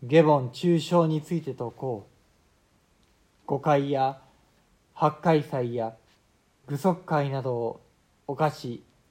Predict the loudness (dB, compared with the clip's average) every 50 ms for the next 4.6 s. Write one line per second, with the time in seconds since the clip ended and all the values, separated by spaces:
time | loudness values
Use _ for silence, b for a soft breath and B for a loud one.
0 | _ _ _ _ _ _ _ _ -8 -4 -2 0 0 0 0 -2 -4 -2 -2 -2
1 | 0 -2 -4 -6 -8 -8 -8 -8 -8 -8 -10 -12 -16 -20 _ _ _ _ _ _
2 | _ _ _ _ _ _ _ _ _ _ _ _ _ _ _ _ _ _ _ _
3 | _ _ _ b b b b b b b b b b _ _ -6 -4 -2 2 4
4 | 6 6 6 4 4 0 -2 -4 -4 -6 -8